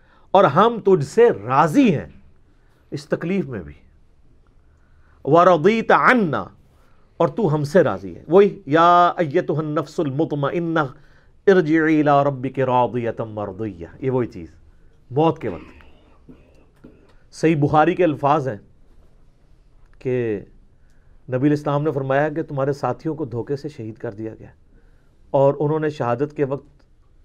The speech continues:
یہ پیغام بھجوایا ہے، اور ابھی ابھی مجھے جبرائیل نے خبر دی ہے،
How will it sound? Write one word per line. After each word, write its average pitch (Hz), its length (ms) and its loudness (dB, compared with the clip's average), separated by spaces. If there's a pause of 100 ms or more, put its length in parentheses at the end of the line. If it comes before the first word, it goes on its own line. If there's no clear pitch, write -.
(120)
یہ 135 120 -4
پیغام 147 420 0
بھجوایا 113 440 -2
ہے، 311 60 -8 (260)
اور 143 120 0 (140)
ابھی 175 320 4
ابھی 190 140 2
مجھے 180 280 2
جبرائیل 151 520 2
نے 190 180 0
خبر 120 300 -4
دی 85 260 -12
ہے، 80 40 -16